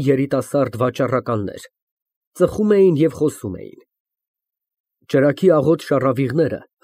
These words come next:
հազիվ լուսավորում էին փոքրիկ սենյակի մառախուղը, որ թանձրացած էր ծխից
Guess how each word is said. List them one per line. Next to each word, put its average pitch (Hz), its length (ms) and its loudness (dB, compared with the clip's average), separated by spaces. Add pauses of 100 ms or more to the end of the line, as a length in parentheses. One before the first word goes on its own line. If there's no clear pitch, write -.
հազիվ 143 300 0 (100)
լուսավորում 147 560 0
էին 117 240 0
փոքրիկ 143 480 0
սենյակի 131 480 0
մառախուղը, 123 640 -2 (580)
որ 139 260 2
թանձրացած 143 720 0
էր 113 160 -2
ծխից 143 440 -4